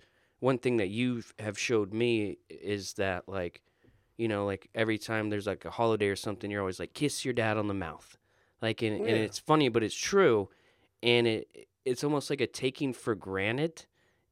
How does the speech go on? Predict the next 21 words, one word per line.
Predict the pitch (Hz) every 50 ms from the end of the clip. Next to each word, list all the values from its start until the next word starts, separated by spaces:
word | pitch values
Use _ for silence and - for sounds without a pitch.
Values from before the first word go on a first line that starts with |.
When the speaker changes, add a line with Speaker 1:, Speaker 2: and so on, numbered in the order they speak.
| _ _ -
Speaker 1:
And | 120 120 117 113 110 107 104 98 101 107 - _ _ _ _ _ _ _ _ _ _ _ _ _ _ _ _ _ _ _ _ _
I | 101 113
don't | 127 147 147 -
feel | - - - 143 143
like | 139 127 120 - 117
I'm | 110 101 92 90 _ -
doing | 110 113 120 123 123 120
anything | 117 113 110 107 104 - - 110 104 98 92 - _
positive | - - 120 127 131 123 - 110 101 104 98 90 -
towards, | - - - 107 104 104 101 95 92 - - - - _ _ _ _
as | 123 131 127
much | 143 160 180 - -
as | 165 165
I | 151
try | 143 - - 143
to | 135 123
work | 107 113 120 120 120 -
on | 123 117 113
my | 110 107 107
own | 110 107 104
shit | - - - - 113 113 -